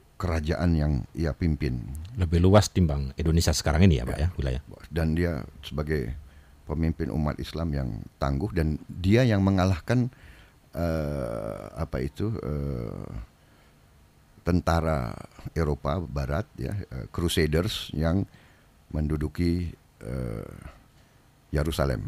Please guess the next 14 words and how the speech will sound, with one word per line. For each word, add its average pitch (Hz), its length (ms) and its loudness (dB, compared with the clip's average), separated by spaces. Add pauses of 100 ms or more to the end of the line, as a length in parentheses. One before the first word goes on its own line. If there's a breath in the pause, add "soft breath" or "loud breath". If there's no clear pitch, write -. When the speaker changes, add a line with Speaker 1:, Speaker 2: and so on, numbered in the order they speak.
(120)
Speaker 2:
Hmm. 92 340 0 (320)
Speaker 1:
Ya. - 160 -6 (1500 soft breath)
Dan 92 160 4
dia 104 160 8
mengalahkan, 78 600 4 (440)
eh, 62 200 -6
raja 95 360 6
yang 90 360 8 (360)
Inggris 98 440 6
yang 87 160 2
dia 78 160 2
kalahkan 80 440 0
itu 82 280 -2
adalah, 76 400 -2